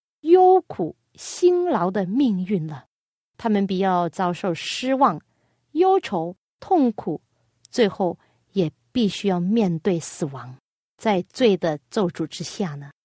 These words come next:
万物都必向人证明背叛上帝的性质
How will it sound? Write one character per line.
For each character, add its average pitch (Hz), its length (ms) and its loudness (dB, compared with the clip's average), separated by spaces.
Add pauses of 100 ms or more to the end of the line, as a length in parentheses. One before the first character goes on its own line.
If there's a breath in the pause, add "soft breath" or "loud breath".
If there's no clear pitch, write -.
(260)
万 285 360 2
物 214 300 -2 (260)
都 302 180 0 (120)
必 311 140 2
向 277 300 -2
人 190 400 0
证 240 200 0
明 170 300 -4 (480)
背 320 220 6
叛 285 380 -4
上 285 460 -2
帝 254 140 -2
的 196 100 -2
性 190 320 -2
质 165 240 -8